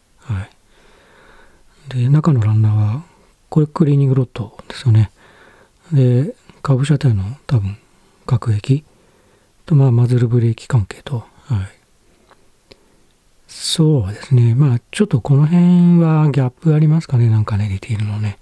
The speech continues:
はい。上部車体の天井ですね。はい。もう、走行表面はもちろん同じようにできてますし、えーと、溶接跡ですか？あの、ここのとことか、はい、しっかり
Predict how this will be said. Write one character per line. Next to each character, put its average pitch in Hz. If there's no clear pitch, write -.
は 101
い。 151
上 147
部 156
車 160
体 104
の 95
天 123
井 120
で 120
す 107
ね。 101
は 101
い。 -
も 110
う、 -
走 175
行 185
表 170
面 120
は 107
も 120
ち -
ろ 104
ん 101
同 127
じ 117
よ 113
う 101
に 98
で 104
き -
て -
ま 95
す -
し、 104
え 110
ー -
と、 104
溶 143
接 151
跡 139
で 90
す -
か？ 113
あ 104
の、 95
こ -
こ 160
の 160
と 156
こ 143
と 107
か、 -
は 104
い、 110
し -
っ -
か -
り 104